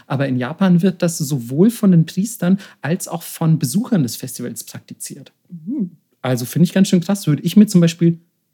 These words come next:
Speaker 1: nicht so richtig zutrauen. Ich weiß
Speaker 2: Nee.
Speaker 1: nicht, ich stand nie auf glühenden Kohlen, aber das stelle ich mir doch dann irgendwie so vor, als würde man entweder ordentlich Hornhaut brauchen oder ordentlich, äh, so, so Schmerztoleranz.
Speaker 2: Ich hab mal gehört, das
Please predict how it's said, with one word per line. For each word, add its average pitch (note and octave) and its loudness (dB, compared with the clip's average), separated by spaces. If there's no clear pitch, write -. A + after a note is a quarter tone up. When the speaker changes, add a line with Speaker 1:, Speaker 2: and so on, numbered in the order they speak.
Speaker 1:
nicht C3+ -4
so E4 -4
richtig - -4
zutrauen. A3 0
Ich G#3 -6
weiß F#3+ -2
Speaker 2:
Nee. E3 0
Speaker 1:
nicht, G#3 2
ich - -4
stand G#3+ -8
nie E4+ -2
auf - -6
glühenden D3 2
Kohlen, D#3+ -2
aber B2 -6
das A#2+ -8
stelle D3 -6
ich D#3+ -4
mir E3 2
doch C3+ -14
dann G3 -4
irgendwie F3+ 4
so C#3+ -4
vor, - -12
als E3 -8
würde D#3+ 4
man D3 2
entweder C#3 -4
ordentlich E3 -2
Hornhaut G3 4
brauchen G3 0
oder D3+ -2
ordentlich, E3 0
äh, D3 -2
so, C3+ -6
so B2+ -4
Schmerztoleranz. A#2 -8
Speaker 2:
Ich A3 0
hab C4 0
mal B3+ -4
gehört, B3+ 0
das - -8